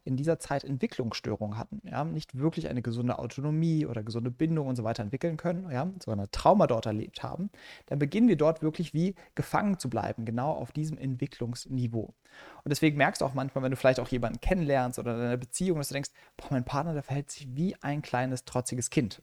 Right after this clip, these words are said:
ja, oder ist auf einmal so bedürftig wie so ein kleines Baby, ja.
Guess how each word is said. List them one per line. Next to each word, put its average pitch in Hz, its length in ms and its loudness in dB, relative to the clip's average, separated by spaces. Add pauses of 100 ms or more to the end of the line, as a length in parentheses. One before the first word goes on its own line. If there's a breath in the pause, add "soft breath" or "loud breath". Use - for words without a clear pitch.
(120)
ja, 135 200 0 (380 loud breath)
oder 131 160 2
ist 127 100 -2
auf - 120 -8
einmal 143 260 -2
so 143 100 0
bedürftig 139 640 2
wie 135 40 -2
so 120 100 -4
ein 127 100 -2
kleines 135 320 -2
Baby, 107 300 2 (160)
ja. 185 180 -2